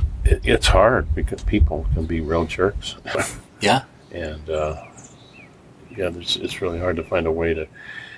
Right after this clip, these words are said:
Speaker 1: get past that if you don't, without the self-realization, the, that self-understanding is not something that's easily taught. It's something that you have to learn through pain and suffering, that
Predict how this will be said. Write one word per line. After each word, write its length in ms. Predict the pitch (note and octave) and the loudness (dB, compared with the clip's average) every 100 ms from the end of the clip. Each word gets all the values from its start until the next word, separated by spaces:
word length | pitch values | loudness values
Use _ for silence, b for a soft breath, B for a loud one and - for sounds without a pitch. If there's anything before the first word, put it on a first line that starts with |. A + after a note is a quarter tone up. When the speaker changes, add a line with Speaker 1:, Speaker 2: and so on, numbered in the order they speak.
| B | B
Speaker 1:
get 220 | - G2 | 2 2
past 340 | - G2+ A2 - | 4 4 4 4
that 200 | F2+ F2 | 4 4
if 160 | E2+ F#2+ | 2 2
you 80 | |
don't, 260 | D#2+ F2 E2+ - - - - - | 2 2 0 -6 -20 -20 -16 -6
without 320 | F#2 G2 F2+ | 2 2 2
the 80 | E2 | 2
self-realization, 1040 | - F2 - F2 D#2+ D#2+ E2 F2+ - D2 | 2 2 4 2 2 2 2 2 2 0
the, 180 | D2+ C#2 - - | 2 0 -4 -10
that 180 | F#2+ - | -6 0
self-understanding 920 | - E2+ F#2 D#2 D2+ - F2+ F2 D#2 | 4 4 2 0 0 2 2 0 0
is 200 | D#2 - | -2 0
not 180 | F2+ - | -2 0
something 360 | F2+ - D#2+ | -2 -2 -6
that's 400 | D2+ - - - - | -6 -6 -8 -10 -4
easily 380 | G2 F#2 G2 D#2+ - | 0 0 0 -4 -4
taught. 340 | - G2 - - - - - | 2 2 0 -12 -20 -20 -16
It's 120 | - | -6
something 360 | - D#2+ F2+ D#2 | -2 -2 -4 -10
that 120 | D2+ | -10
you 60 | D#2+ | -4
have 200 | F2 - | -4 -4
to 120 | - - B B B B B B B B | -12 -16 B B B B B B B B
learn 340 | F#2+ G2 F#2 E2+ | 2 4 6 4
through 220 | - E2 | 2 0
pain 320 | - F2+ E2 | 4 4 4
and 100 | D#2 | 4
suffering, 540 | - E2+ - F2 D2+ D2 | 4 4 4 2 2 2
that 240 | D2 C#2+ | 0 0